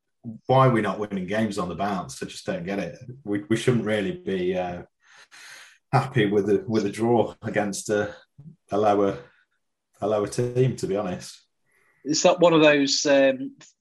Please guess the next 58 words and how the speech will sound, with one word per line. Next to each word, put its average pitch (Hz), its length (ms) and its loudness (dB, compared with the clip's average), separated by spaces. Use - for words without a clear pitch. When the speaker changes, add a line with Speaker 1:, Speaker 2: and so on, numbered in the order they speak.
Speaker 2:
things, 139 260 0
Aidan, 131 360 2
where 127 140 0
you 123 160 -4
come 143 160 -2
back 139 240 0
to 135 140 -2
it 127 180 -2
and 123 120 -10
you, 127 200 -4
you 135 100 8
realise 135 380 8
maybe 131 200 6
how 139 200 2
close 127 420 -2
we 131 80 0
are 147 220 2
to - 100 -10
getting 120 200 -8
dragged 120 240 -6
into 120 140 -6
that? 120 100 -2
I - 20 -6
know 139 100 2
we've 139 180 2
got 131 120 -2
the 131 180 -4
games 131 280 2
in 135 80 -8
hand 131 180 -4
that 127 80 -6
I - 100 -14
keep 123 160 0
mentioning, 123 480 -2
but, 123 200 2
um, 127 440 4
you 160 140 4
know, 139 120 6
when 123 100 4
you're 131 80 4
talking 139 340 2
not 143 200 2
two 139 220 4
wins 131 240 0
on 127 80 0
a - 20 -2
bounce 127 300 0
since - 220 -4
October, 135 600 0
we, 139 240 4
we 143 160 2
expect - 480 2
that 135 120 -10
the - 60 -12
form's 123 420 -8
gonna 120 300 -10
pick 127 220 -6
up, 131 180 2